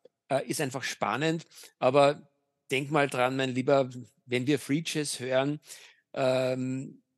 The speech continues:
dann ist es ja auch manchmal eher so, dass uns das inspiriert und uns weiterbringt im Denken und nicht in jedem Falle so ein kathartischer Genuss, den wir übrigens beide, glaub ich, wir sind uns da einig,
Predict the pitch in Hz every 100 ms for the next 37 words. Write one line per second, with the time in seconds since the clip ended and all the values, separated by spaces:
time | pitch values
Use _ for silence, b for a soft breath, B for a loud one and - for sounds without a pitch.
0 | _ 135 151 143 143 151 - 117 113 117
1 | 113 - 127 117 123 123 131 127 - 107
2 | 120 127 120 - - 151 - 127 170 -
3 | - 131 131 143 185 196 156 139 139 135
4 | 123 113 - - 135 147 160 - 131 117
5 | 113 139 - 107 120 131 b b b -
6 | 135 156 165 117 107 117 123 - 98 110
7 | - 123 107 123 - 107 113 139 139 139
8 | 175 - 180 226 208 220 - 139 131 190
9 | 247 185 170 - 170 175 156 - - 123
10 | 180 214